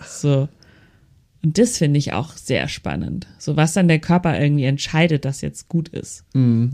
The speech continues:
Speaker 2: Ja, das, das ist echt abgefahren.
Speaker 1: Ja.
Speaker 2: Das ist wirklich ab-, also, das kann ich,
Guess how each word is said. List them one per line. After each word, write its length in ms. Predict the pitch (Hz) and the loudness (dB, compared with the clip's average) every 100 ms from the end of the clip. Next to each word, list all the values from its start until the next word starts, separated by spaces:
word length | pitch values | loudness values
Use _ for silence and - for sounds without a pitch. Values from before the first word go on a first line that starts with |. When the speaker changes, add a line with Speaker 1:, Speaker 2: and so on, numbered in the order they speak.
| - | 2
Speaker 2:
Ja, 300 | 160 135 - - | 2 2 0 -4
das, 360 | 135 160 160 - 117 - _ - - 175 | 2 4 2 -10 -18 -20 _ -20 -18 -8
das 240 | - 139 135 | 0 0 0
ist 200 | 131 - | -8 -2
echt 240 | 127 113 | 0 0
abgefahren. 560 | 113 113 113 113 107 113 - _ _ _ - | -2 -4 -4 -4 -4 -4 -8 _ _ _ -6
Speaker 1:
Ja. 240 | 165 - _ _ - | -4 -6 _ _ 2
Speaker 2:
Das 180 | 147 | 4
ist 40 | 139 | 4
wirklich 280 | 180 151 107 | 2 2 -4
ab-, 100 | - | -2
also, 320 | 127 127 120 - _ - | 2 2 0 -4 _ -4
das 180 | 117 | -4
kann 240 | - 143 131 | 0 2 2
ich, 160 | 131 | -4